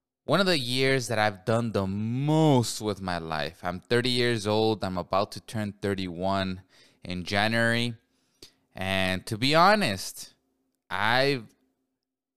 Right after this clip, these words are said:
far exceeded my own expectations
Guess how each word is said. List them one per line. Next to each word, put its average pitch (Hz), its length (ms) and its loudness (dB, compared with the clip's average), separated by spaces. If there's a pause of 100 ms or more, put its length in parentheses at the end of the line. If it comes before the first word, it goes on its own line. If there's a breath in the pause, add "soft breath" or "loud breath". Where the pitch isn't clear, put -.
(280)
far 151 320 6
exceeded 131 560 -2
my 135 340 2
own 143 220 4
expectations - 1300 -8